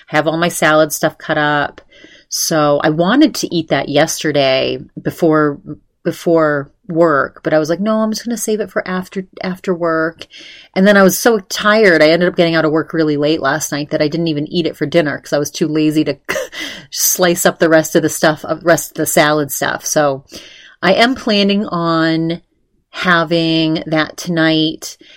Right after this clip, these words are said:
And then, because I already roasted some sweet potatoes,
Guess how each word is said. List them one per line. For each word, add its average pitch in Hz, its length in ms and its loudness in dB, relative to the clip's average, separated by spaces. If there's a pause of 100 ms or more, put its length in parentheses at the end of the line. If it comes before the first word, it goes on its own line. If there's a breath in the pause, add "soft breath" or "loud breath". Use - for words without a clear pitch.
(180 soft breath)
And 170 120 2
then, 165 120 2
because 202 320 2
I 208 100 8
already 180 340 4
roasted 160 480 0
some - 140 -4
sweet 247 300 -4
potatoes, 147 640 0